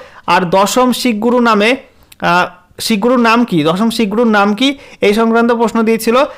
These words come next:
আর শ্রীরামপুরের তৈ, আহ, এই সংক্রান্ত একটা প্রশ্ন দিয়েছিল। তো আশা করি তোমরা বুঝতে পারলে তোমাদের থার্ড শিফটে এবং সেকেন্ড শিফটে কী কী প্রশ্ন এসছে। বন্ধুরা, তোমরা অনেকেই কমেন্ট করো যে, "দাদা, তোমাদের Telegram চ্যানেলে কীভাবে যুক্ত হব?" তো দেখো, আমাদের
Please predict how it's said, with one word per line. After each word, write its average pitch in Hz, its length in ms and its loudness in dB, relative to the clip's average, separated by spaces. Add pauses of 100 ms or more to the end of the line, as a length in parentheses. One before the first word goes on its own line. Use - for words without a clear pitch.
(140)
আর 180 160 0
শ্রীরামপুরের 233 640 0 (100)
তৈ, 233 300 2
আহ, - 380 -8
এই 190 200 0
সংক্রান্ত 226 460 -2
একটা 233 200 -2
প্রশ্ন 220 320 -2
দিয়েছিল। 185 420 0 (380)
তো 190 60 0
আশা 190 240 0
করি 240 140 2
তোমরা 240 240 0
বুঝতে 214 300 -2
পারলে 240 240 2
তোমাদের 208 340 0 (220)
থার্ড 190 220 -2
শিফটে 240 320 -4
এবং 240 240 0
সেকেন্ড 208 340 -4
শিফটে 247 380 -2 (300)
কী 220 100 -4
কী 247 120 -2
প্রশ্ন 214 320 -4
এসছে। 190 380 -4 (1120)
বন্ধুরা, 233 320 -2
তোমরা 247 240 -2
অনেকেই 233 360 -2
কমেন্ট 233 340 -2
করো 220 240 -2 (420)
যে, 202 60 -4
"দাদা, 226 220 0
তোমাদের 226 400 -2
Telegram 226 400 -2
চ্যানেলে 226 300 -2
কীভাবে 214 320 -2
যুক্ত 196 260 -6
হব?" 156 300 -8 (500)
তো 208 60 -4
দেখো, 240 180 0
আমাদের 247 260 0